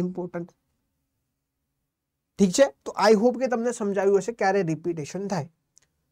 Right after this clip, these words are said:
અહીંયા એક બીજો એક ઇન્ટરેસ્ટિંગ ફેક્ટ કહું તો તમે અહીંયા જોશો કે તમે અહીંયા એક વસ્તુ ઓબ્ઝર્વ કરશો કે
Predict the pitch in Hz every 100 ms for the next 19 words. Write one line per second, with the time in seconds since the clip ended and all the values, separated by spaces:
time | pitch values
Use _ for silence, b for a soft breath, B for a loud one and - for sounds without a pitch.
0 | _ 214 269 294 277 226 220 214 262 254
1 | 233 220 233 233 240 214 196 208 202 247
2 | 214 233 _ _ _ _ _ - 240 226
3 | 247 247 185 208 196 180 196 240 _ _
4 | _ _ _ _ - 226 226 _ _ _
5 | _ _ _ _ _ _ 208 233 247 240
6 | 226 208 185 233 185 160 220 214 233 214
7 | 202 - _ _ _ _ 247